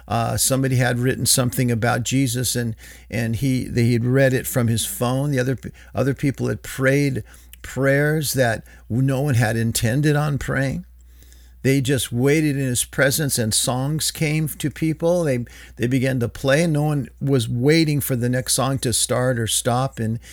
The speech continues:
there were, they got, once the computers were turned off, it was really great because they're a big distraction. And if a computer turns off, electricity goes off, the service ends. And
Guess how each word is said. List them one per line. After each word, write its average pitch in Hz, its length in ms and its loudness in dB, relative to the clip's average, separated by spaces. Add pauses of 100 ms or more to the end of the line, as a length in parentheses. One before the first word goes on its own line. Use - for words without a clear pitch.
(240)
there 127 140 2
were, 131 140 0
they 135 420 -2
got, - 240 0
once 165 220 2
the 151 100 0
computers 139 540 0
were 107 120 0
turned 107 300 0
off, 104 240 -2
it 113 60 -6
was 110 200 -2
really 131 280 2
great 117 260 0
because 113 300 -4
they're 127 160 2
a 131 40 0
big 120 240 -2
distraction. 117 960 -4 (460)
And 131 220 0
if 98 80 -2
a 113 40 -2
computer 156 520 0
turns 127 340 -4
off, 131 240 -2
electricity 131 560 -2
goes 120 300 -2
off, 123 320 -2 (240)
the 117 100 0
service 156 560 0
ends. 113 400 -2
And 117 180 0